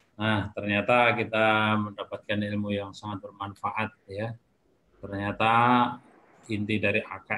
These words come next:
M yang saya pikir literasi, numerasi, kalau literasi, wah bahasa Indonesia, bahasa Inggris, numerasi, matematika, <laughs> ternyata memang tidak. Semua mata pelajaran ada mengandung itu. Ini ya mudah-mudahan pencerahan yang telah diberikan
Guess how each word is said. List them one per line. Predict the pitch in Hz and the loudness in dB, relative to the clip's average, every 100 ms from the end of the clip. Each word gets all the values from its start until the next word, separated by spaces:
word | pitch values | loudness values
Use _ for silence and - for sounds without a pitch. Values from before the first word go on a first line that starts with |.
| 117 117 | 2 4
M | 110 107 | 0 -4
yang | 110 107 101 98 _ _ _ _ _ _ _ _ _ - | 0 0 0 -6 _ _ _ _ _ _ _ _ _ -18
saya | 90 | -14
pikir | 95 107 120 113 | -4 2 2 0
literasi, | 113 107 113 113 113 113 - 127 127 120 | -2 0 2 4 2 2 4 4 2 -6
numerasi, | 113 - 107 110 110 | -12 -4 -4 -2 0
kalau | 110 113 | 2 4
literasi, | 120 120 113 110 139 | 4 4 2 2 4
wah | 123 107 | 4 4
bahasa | - 98 104 | 0 -4 -4
Indonesia, | 95 110 | -4 -4
bahasa | 104 104 | -2 0
Inggris, | 110 110 117 120 120 _ _ - | 0 2 2 0 -2 _ _ -8
numerasi, | 113 110 110 139 | -2 2 2 6
matematika, | 123 113 107 107 113 117 131 127 117 | 6 6 2 2 0 0 2 2 2
<laughs> | 107 | -2
ternyata | 104 117 120 190 | -2 -2 0 -2
memang | 165 175 151 | 0 2 0
tidak. | 127 110 104 101 _ _ _ | 0 -6 -6 -12 _ _ _
Semua | - 113 113 110 | -10 0 2 2
mata | |
pelajaran | 107 107 107 107 110 123 | 2 2 0 2 2 2
ada | 110 101 101 101 | 0 -2 -6 -10
mengandung | 101 95 92 98 | -14 -20 -18 -18
itu. | 98 _ 95 90 _ _ _ _ _ 110 | -18 _ -16 -16 _ _ _ _ _ 0
Ini | 120 123 123 _ _ _ _ _ | 6 6 4 _ _ _ _ _
ya | 104 101 | -2 0
mudah-mudahan | 104 107 107 104 113 120 | 2 2 0 0 0 0
pencerahan | 110 101 98 104 110 | -2 -4 -8 -6 -6
yang | 104 101 | -6 -8
telah | 98 98 | -10 -12
diberikan | 98 101 101 98 | -14 -14 -8 -8